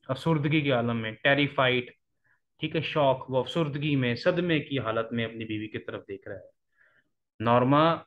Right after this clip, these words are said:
वो फिर बात को जारी कर, करना चाह रहा था, लेकिन फिर वो बोलती है आगे से, "कब?" "Are you," he seemed to draw back slightly,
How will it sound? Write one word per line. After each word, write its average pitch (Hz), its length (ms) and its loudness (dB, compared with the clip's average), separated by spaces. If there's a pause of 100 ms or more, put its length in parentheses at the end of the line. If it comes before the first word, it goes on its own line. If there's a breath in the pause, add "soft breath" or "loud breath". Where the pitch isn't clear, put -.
वो 127 200 -4
फिर 147 100 0
बात 127 360 2
को 139 80 -2
जारी 127 280 0
कर, 131 180 -2 (440)
करना 120 260 2
चाह 120 180 -2
रहा 135 140 4
था, 120 240 -4
लेकिन 117 380 -8
फिर 160 100 0
वो 170 120 0
बोलती 123 380 -2
है 120 300 -2 (100)
आगे 113 200 -4
से, 123 140 -10
"कब?" - 280 -8 (2250)
"Are 156 180 6
you," 202 160 4
he 185 140 4
seemed 185 340 -2
to 185 180 -2
draw 139 220 4 (180)
back 127 280 2
slightly, 107 480 -4